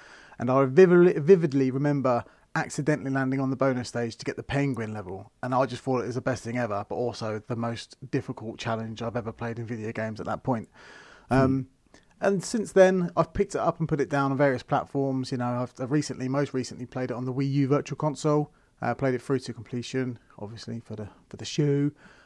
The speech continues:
Speaker 1: Uh, but I don't think I've ever completed it before that. I've never. I think I've seen
Speaker 2: No.
Speaker 1: the, the alternate title screen before,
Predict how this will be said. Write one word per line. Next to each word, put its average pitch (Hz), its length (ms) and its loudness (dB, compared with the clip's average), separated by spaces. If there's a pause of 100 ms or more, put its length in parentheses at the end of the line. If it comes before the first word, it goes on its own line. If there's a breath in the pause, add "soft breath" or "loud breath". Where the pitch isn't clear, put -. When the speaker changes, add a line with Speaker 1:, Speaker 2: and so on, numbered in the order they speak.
Speaker 1:
Uh, 180 40 -6
but 190 100 2
I - 20 2
don't 254 160 6
think 220 140 4
I've 190 80 2
ever 202 160 4
completed 175 320 4
it 156 80 -4
before 139 300 0
that. 107 140 -2
I've 120 100 -4
never. 143 360 2 (100)
I 156 60 -6
think 208 160 4
I've 196 100 6
seen 202 380 4
Speaker 2:
No. 175 60 4
Speaker 1:
the, 156 340 6
the 147 140 4
alternate 151 460 2 (120)
title 120 300 0
screen 131 460 -4 (200)
before, 131 880 0